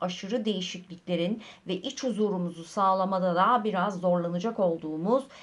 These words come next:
bir modda da olacak olduğumuzu söyleyebilirim. Zaman zaman soğuk ve duyarsız görünme,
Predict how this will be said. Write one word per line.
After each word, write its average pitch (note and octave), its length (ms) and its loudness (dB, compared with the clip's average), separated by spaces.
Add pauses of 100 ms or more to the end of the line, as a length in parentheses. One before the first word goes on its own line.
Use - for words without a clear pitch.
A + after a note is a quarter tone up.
(140)
bir G#3+ 120 4
modda D#3+ 420 -2
da G#3+ 100 4
olacak F3 400 0
olduğumuzu D3 520 -6
söyleyebilirim. D#3+ 760 -2 (300)
Zaman A#3 300 6
zaman A#3 240 2
soğuk A#3+ 440 4
ve G#3+ 160 8
duyarsız G3 760 0
görünme, E3+ 640 0